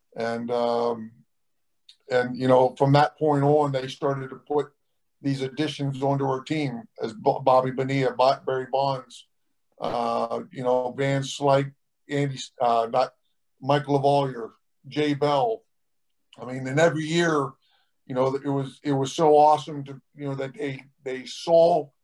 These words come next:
the need, they saw that hole that needed to be plugged, and they, they brought somebody in, in order to fill those plugs. And, and, uh, you know, and, and so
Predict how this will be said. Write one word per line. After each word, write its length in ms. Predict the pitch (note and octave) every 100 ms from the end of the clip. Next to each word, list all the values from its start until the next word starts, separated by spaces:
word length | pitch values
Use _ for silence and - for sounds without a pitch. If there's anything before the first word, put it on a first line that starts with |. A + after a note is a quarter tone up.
| _
the 120 | C#3 C#3+
need, 360 | D3 D#3+ D3+
they 120 | C#3 C3+
saw 280 | - D3+ D#3
that 160 | D3
hole 360 | C#3 D#3+ E3 D3
that 140 | C#3
needed 260 | C#3+ C#3+ C#3
to 40 | C3+
be 160 | B2+
plugged, 560 | B2+ - D3 B2+ - - - _ _ _ _ _
and 120 | C3+
they, 120 | C3 C3 -
they 160 | C#3 C3+
brought 340 | C3 C#3+ D3
somebody 520 | - D3 C#3 C3 C#3
in, 120 | D3
in 100 | C3+
order 240 | C3+ C3+ B2+
to 120 | B2
fill 240 | - C#3+
those 260 | C3+ C3 A#2+
plugs. 520 | - D3+ C#3+ C#3 -
And, 260 | A#2 A#2 A2 _ _ _ _ -
and, 340 | A2+ A#2 A#2
uh, 440 | A#2+ A#2 A#2+ A#2 A#2 -
you 140 | C#3
know, 180 | B2 B2
and, 160 | B2+ B2+
and 400 | B2 B2 B2 -
so 360 | - C#3+ B2+